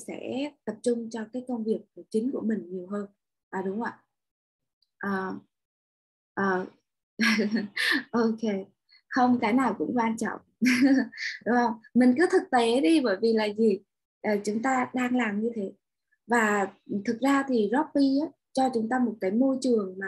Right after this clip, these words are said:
làm ở đâu cũng được. À, chúng ta có thể cân đối được thời gian và không gian. Nên cái việc mà chúng ta có thể sắp xếp là chuyện bình thường. Nhưng có cái điều này em thấy là nó sẽ, nó sẽ,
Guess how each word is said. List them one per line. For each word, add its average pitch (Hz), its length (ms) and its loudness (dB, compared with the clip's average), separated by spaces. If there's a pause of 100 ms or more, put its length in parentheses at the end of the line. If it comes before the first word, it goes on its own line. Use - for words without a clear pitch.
làm 196 200 -6
ở - 120 -16
đâu 247 200 0
cũng - 160 -18
được. 240 240 2 (480)
À, 180 300 -4 (120)
chúng 214 140 -2
ta 254 200 -4
có 262 140 0
thể 233 160 -4
cân 247 200 4
đối 208 220 2
được 269 180 -4
thời 196 180 -2
gian 254 300 0
và 208 120 -8
không 269 180 2
gian. 311 260 4 (340)
Nên 302 160 6
cái 359 120 6
việc 349 260 6
mà 220 160 0
chúng 233 140 0
ta 285 140 -2
có 311 120 2
thể - 100 0
sắp 349 200 -4
xếp 370 280 0
là 208 200 -2
chuyện - 280 -2
bình 180 240 0
thường. 180 200 -2 (800)
Nhưng 247 160 4
có 190 200 -8
cái 269 100 -2
điều 247 280 4
này 180 240 -8
em 233 220 -4
thấy 190 220 -2
là 247 160 -2
nó 185 160 -10
sẽ, - 360 -6 (400)
nó 208 160 -2
sẽ, 254 500 -4